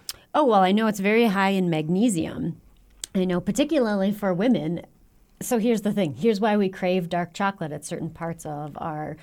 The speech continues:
reproductive cycle is because our magnesium is crashing, and magnesium helps you to fight stress.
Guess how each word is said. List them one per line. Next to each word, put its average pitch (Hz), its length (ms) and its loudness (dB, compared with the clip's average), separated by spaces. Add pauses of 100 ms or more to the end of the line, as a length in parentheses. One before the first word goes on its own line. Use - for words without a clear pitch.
(160)
reproductive 175 600 -4
cycle 160 360 -6
is 165 160 -4
because 175 240 -6
our 170 120 -2
magnesium 165 600 -4
is 151 120 -8
crashing, 151 420 -10
and 147 100 -6
magnesium 156 600 -4
helps - 420 -12
you 151 140 -6
to - 160 -14
fight - 340 -14
stress. - 640 -6